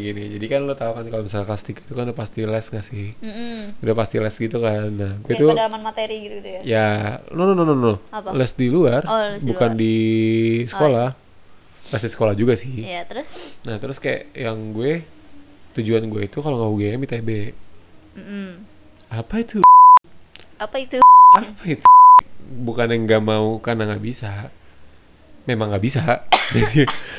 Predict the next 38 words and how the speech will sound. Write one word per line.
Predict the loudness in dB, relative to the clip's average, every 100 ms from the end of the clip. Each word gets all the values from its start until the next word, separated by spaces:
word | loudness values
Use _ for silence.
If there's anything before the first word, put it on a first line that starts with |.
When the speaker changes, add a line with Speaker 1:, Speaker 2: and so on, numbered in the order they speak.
| -6
Speaker 1:
jadi | 4 6 8
daripada | 6 8 6
gue | 8 8 8 4
cuma | 4 6
ngarep, | 6 4 2 2
mending | 4 4 4
nyerah | 4 4
dari | 4 4
awal | 6 4
dong. | 4 0 -2
Nah, | -6 -6 -4 -6 -10 -16 -20 -20 -18 -8
jadi | -2
gue | 0
bener-bener | 0 -2 -6
kayak | -4 -4 -4
ngambil | -2 -2
yang | -2
dari | -2 -4
U | -2
G | -2
M | -4
sama | -4 -6 -6
I | -6 -4
T | -2
B. | 0 0 -2
Speaker 2:
Mm-mm. | -12 -14
Speaker 1:
Kenapa | -2 2 2
gue | 4
ngambil | 2 2 0
itu | 0 -6
mereka | -6 -4 -4
berdua? | -4 -2 -2 -4 -8 -16 -16 -16 -16 -16
Speaker 2:
Karena? | -16 -16 -16 -16 -12
Speaker 1:
Karena | -8 -4 -4
setiap | -4 -6 -4
gue | -4
try | -2 -2
out, | -2 -6 -6